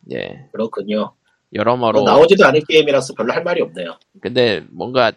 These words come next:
Speaker 1: 이것저것 많이 넣어 넣어가지고 기대가 되긴 하더라고요. 예.
Speaker 2: 아, 닌텐도가 마리오 프랜차이즈를 좀 다른 방향으로 팔아보기 위해서 열심히 노력하는 것 같은데, 예, 나와보면 해보는 걸로 일단.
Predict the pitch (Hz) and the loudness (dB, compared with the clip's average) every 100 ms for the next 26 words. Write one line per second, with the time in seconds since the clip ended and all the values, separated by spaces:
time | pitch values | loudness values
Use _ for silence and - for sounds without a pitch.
0 | - 117 135 135 127 120 85 95 85 120 | -6 -6 -4 -2 -2 -2 -4 -2 -2 0
1 | 113 104 87 80 85 - 92 92 - 78 | 0 -2 -2 -6 -10 -8 -6 -4 -4 -6
2 | 69 78 - - 71 - - - - _ | -6 -8 -10 -6 -6 -8 -10 -14 -16 _
3 | - - _ _ _ _ _ _ _ _ | -18 -18 _ _ _ _ _ _ _ _
4 | _ _ _ 120 139 147 143 139 135 131 | _ _ _ -2 0 4 4 4 2 0
5 | 131 131 131 131 127 117 123 135 226 208 | 0 0 0 0 0 -2 -2 4 4 6
6 | 196 180 151 - _ _ _ _ _ - | 6 6 4 0 _ _ _ _ _ -8
7 | 131 175 196 - 233 220 208 190 165 165 | -2 2 2 0 -4 -2 0 -2 -2 -6
8 | 160 139 - 101 117 165 208 196 180 165 | -6 -8 -12 -8 -2 0 2 4 4 2
9 | 131 196 202 185 135 123 123 107 117 202 | 0 2 0 0 -4 -2 -2 -2 -2 -4
10 | 131 113 135 139 131 110 - 113 139 - | -6 -4 -2 -2 -4 -8 -10 -2 -2 -2
11 | _ _ _ _ _ _ _ _ _ 104 | _ _ _ _ _ _ _ _ _ -10
12 | 95 131 170 165 143 123 151 170 120 90 | -2 2 2 2 2 2 0 0 -2 -4
13 | 80 - - | -8 -12 -12